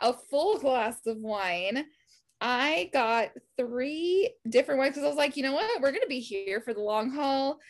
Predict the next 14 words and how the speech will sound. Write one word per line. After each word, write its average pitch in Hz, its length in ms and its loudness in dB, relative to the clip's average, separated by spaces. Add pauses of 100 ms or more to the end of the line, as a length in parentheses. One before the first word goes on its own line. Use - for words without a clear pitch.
(180)
So 233 480 2 (340)
I 254 160 2
was 302 120 0
like, 254 160 0
"Give 415 140 2
me 381 120 0
one 302 140 2
of 262 100 2
each." - 400 -8
We 285 100 -4
got 269 300 2 (440)
the 269 60 0
Pinot 339 500 0
Gris, 302 760 -4